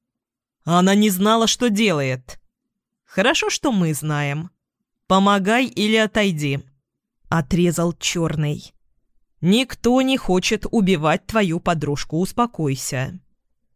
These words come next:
Бон снова почувствовал себя уязвлённым. Невзирая на его титулы, возраст и заслуги, великие говорили с ним как с пустым местом,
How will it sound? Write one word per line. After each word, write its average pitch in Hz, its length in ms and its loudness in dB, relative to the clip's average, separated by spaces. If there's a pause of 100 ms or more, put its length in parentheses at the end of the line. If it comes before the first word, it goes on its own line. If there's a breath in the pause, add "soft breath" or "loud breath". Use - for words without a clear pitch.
(300)
Бон 180 360 0
снова 185 520 -2
почувствовал 165 640 -6
себя 180 340 -2
уязвлённым. 175 1000 -2 (640)
Невзирая 254 540 2
на 214 180 0
его 233 200 -2
титулы, 196 760 -6
возраст 175 680 -6
и 220 100 -4
заслуги, 190 920 -4
великие 180 720 2
говорили 214 500 0
с - 200 -6
ним 220 240 -2
как 190 180 -2
с - 80 -8
пустым 240 420 -4
местом, 190 800 -4